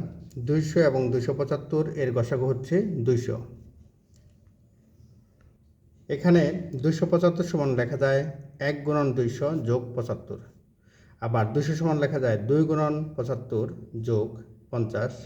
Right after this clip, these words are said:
আবার পঁচাত্তর সমান লেখা যায় এক গুণন পঞ্চাশ যোগ পঁচিশ,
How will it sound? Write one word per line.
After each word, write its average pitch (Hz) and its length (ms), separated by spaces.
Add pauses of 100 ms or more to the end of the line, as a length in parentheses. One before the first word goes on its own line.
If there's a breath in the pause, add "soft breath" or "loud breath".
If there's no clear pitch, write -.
(600 soft breath)
আবার 110 240
পঁচাত্তর 170 440
সমান 165 280
লেখা 143 260
যায় 127 260 (480)
এক 139 140 (120)
গুণন 147 220 (100)
পঞ্চাশ 117 440 (1000 soft breath)
যোগ 123 180 (120)
পঁচিশ, 131 400